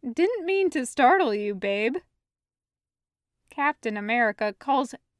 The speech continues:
everyone babe. That's a fact that didn't make the history books.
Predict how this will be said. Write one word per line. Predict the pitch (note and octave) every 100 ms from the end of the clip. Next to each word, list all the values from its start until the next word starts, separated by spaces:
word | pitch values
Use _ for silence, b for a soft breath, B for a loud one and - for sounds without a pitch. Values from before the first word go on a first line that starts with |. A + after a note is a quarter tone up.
| _
everyone | - A#3+ B3 A3 G#3+ A3 A#3+ B3 A#3+ G#3+ F#3+ G3 G3 G3+ _ _ G3 F#3
babe. | G#3 A3 A3 G3 G3+ G#3+ b b b b b b A3
That's | A#3+ F#4+
a | D5+ C#5
fact | A4 G4 F#4 D#4
that | C4+ D4+ B3 A3
didn't | A3 D4 D4+ -
make | A#3+ D4 B3 A#3
the | G#3+ A3+
history | C#4 D4 - G#3 G3+ G3+
books. | F#3+ G3 - - -